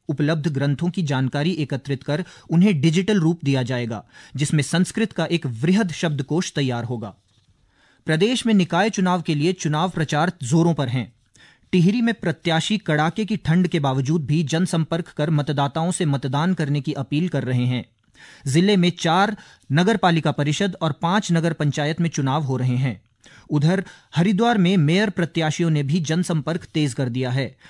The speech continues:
भाजपा नेता और विधायक मदन कौशिक का कहना है कि भाजपा का मेयर प्रत्याशी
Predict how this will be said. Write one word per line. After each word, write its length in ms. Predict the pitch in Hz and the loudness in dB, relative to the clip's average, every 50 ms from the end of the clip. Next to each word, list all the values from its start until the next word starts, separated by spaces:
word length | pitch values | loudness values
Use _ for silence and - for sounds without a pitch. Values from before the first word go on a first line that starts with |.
| - _ - 123 | -20 _ -8 -4
भाजपा 420 | 131 135 165 185 - - 220 214 | -2 0 0 0 0 0 2 2
नेता 280 | 185 180 175 - 190 185 | 2 2 2 2 0 0
और 180 | 160 160 147 | 0 0 0
विधायक 480 | 131 135 123 135 135 147 160 175 170 - - 135 | 0 0 0 0 0 2 0 -2 -2 -4 -4 -2
मदन 380 | 135 139 151 165 202 233 233 | 0 2 2 2 4 2 2
कौशिक 380 | 208 - 165 156 - 185 - - | 2 0 -2 -2 -2 -4 -4 -4
का 60 | 165 | -6
कहना 300 | - - 139 139 139 139 | -4 -2 0 0 2 2
है 160 | 131 135 160 | 2 0 0
कि 120 | 160 - 160 | 0 -2 -4
भाजपा 440 | 120 104 98 147 160 143 - - 196 | -4 -4 -4 -6 -6 -4 -4 -6 -4
का 160 | - 196 180 | -2 -2 -2
मेयर 300 | 147 135 139 139 147 156 | -2 -2 -2 -2 -4 -4
प्रत्याशी 680 | - - 147 135 - - - 147 143 - - 165 185 | -6 -6 -8 -8 -6 -4 -4 -4 -2 -2 -2 -2 -2